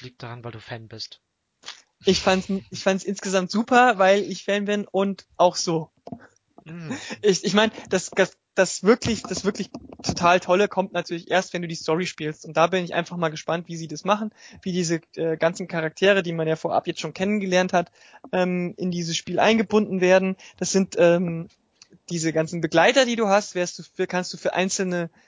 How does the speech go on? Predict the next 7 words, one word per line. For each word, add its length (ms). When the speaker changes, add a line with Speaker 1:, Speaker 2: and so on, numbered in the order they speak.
Speaker 2:
Missionen 720
rekrutieren, 720
als, 360
äh, 160
wirklich 240
als 120
Begleiter. 580